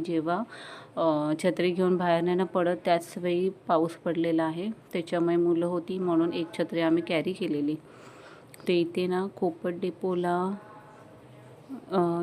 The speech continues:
तिथे तिकीट नाही काढलं मी. थोडंसं पुढे प्रायव्हेट आहे, पण, अ, सेम रेट आहे, काही चार्जेस नाही लागत. तिथे आम्ही तिकीट काढलेले. तर ह्या गाड्या ज्या आल्या आहेत ना, एसटी, अ, आपल्या लालपरी, त्या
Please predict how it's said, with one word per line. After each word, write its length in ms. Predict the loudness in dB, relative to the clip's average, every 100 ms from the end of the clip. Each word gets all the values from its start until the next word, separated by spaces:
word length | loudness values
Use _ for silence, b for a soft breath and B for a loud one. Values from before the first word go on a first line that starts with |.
| -2
तिथे 220 | 0 0 0
तिकीट 260 | 0 -2 0
नाही 200 | 0 0
काढलं 340 | 2 2 4
मी. 200 | 2 2 -2 B B B
थोडंसं 420 | 2 4 4 2 0 0
पुढे 320 | 0 2 0
प्रायव्हेट 500 | 2 4 4 4 2
आहे, 100 | 2
पण, 300 | 2 0 0 -2 -2
अ, 240 | 2 2
सेम 260 | 6 6 6
रेट 260 | 4 2 0
आहे, 180 | -4
काही 240 | -2 0 0
चार्जेस 380 | 2 0 0 0
नाही 160 | 2 2
लागत. 380 | 0 -4 -8 -14 -20 -6
तिथे 180 | -4 0
आम्ही 200 | 2 2
तिकीट 260 | 0 -4 -4
काढलेले. 400 | -2 0 0 -2 -6 B B B 4
तर 40 |
ह्या 300 | 4 6 4
गाड्या 340 | 4 2 2
ज्या 200 | 2 2
आल्या 220 | 2 2 0
आहेत 120 | 2
ना, 180 | 0 0
एसटी, 500 | -2 -2 -2 -4 -4 -6 -6
अ, 160 | 0
आपल्या 480 | 2 2 0 0 0
लालपरी, 640 | 2 0 0 -2 -2 -2 -6 B B B -2
त्या 200 | 0